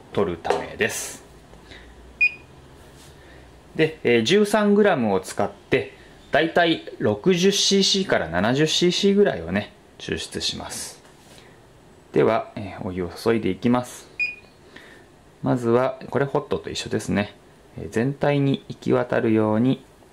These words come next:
お湯を注いで、これ三十秒間待ちます。蒸らしですね。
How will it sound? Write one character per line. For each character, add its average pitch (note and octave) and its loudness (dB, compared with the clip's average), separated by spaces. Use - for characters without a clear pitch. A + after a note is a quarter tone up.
お G2 -6
湯 F#2+ -4
を F#2 -2
注 - -12
い - -16
で、 - 0
こ - -2
れ - 0
三 F#2+ 2
十 B2+ 4
秒 C#3 2
間 E2 -8
待 - -14
ち A2 0
ま A2+ 2
す。 - -14
蒸 G2+ 2
ら G#2 2
し - -6
で E2 -6
す - -10
ね。 G2+ -2